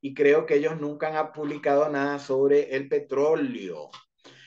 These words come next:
Retrato del año de mil novecientos cuarenta y uno, ya llegando a la generación de mis abuelitos costarricenses, los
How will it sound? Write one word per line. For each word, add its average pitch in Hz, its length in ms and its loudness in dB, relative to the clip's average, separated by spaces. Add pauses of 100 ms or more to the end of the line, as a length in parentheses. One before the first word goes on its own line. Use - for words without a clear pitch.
(560)
Retrato 156 600 4
del 190 180 4
año 165 300 0
de 143 100 0
mil 127 160 -8
novecientos 147 500 -6
cuarenta 165 440 0
y 175 80 4
uno, 151 260 -8
ya 135 220 -6
llegando 139 560 -4
a - 20 -4
la 120 140 -6
generación 143 840 -6
de 147 300 -2
mis 147 440 -12
abuelitos 139 840 -4
costarricenses, 139 1300 -8
los 139 240 -6